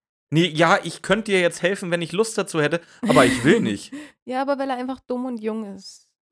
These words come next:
Speaker 2: Ja, es ist assi, es ist richtig assi. Vor allem, wenn wir jetzt vor zwei, äh, vor ein paar Folgen noch übers Hexenhandy geredet haben, wo
Speaker 1: Wo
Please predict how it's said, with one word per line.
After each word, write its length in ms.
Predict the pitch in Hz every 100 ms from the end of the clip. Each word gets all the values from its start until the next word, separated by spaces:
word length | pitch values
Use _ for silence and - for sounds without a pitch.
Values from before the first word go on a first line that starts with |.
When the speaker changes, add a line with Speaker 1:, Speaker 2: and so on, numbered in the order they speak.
| 330 _ 302 208 - _ _
Speaker 2:
Ja, 260 | 233 277 302
es 100 | 320
ist 180 | -
assi, 320 | - 277 285 269
es 120 | 262
ist 160 | 262
richtig 280 | 277 262 247
assi. 280 | 226 233 247
Vor 120 | 240
allem, 200 | 220 254
wenn 80 | 247
wir 80 | 240
jetzt 240 | 226 -
vor 160 | 247 233
zwei, 340 | - 233 233 233 - _ _ _
äh, 300 | - 233 220 214 -
vor 80 | 254
ein 80 | 233
paar 180 | 240 240
Folgen 240 | 247 240
noch 140 | 240 220
übers 220 | 196 220
Hexenhandy 460 | 247 - 262 233
geredet 440 | 220 226 240 220 226
haben, 400 | 226 214 220 220 69 82
wo 200 | 202 220
Speaker 1:
Wo 180 | 190 175